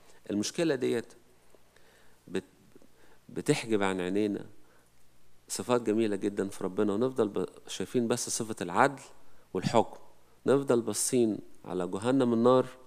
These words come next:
ومش عارفين نبص على أورشليم السمائية. ما هو ده برضو مفهوم خاطئ.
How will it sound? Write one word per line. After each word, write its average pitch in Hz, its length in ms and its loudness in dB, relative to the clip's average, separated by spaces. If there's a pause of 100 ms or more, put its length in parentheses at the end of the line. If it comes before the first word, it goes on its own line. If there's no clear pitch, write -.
(320)
ومش 98 180 -2
عارفين 113 260 0
نبص 113 320 2
على 98 140 4
أورشليم 98 400 0
السمائية. 87 500 -2 (960)
ما 92 100 -2
هو 107 120 -2
ده 123 140 4
برضو 127 400 2 (1400)
مفهوم 135 360 0
خاطئ. 131 400 -4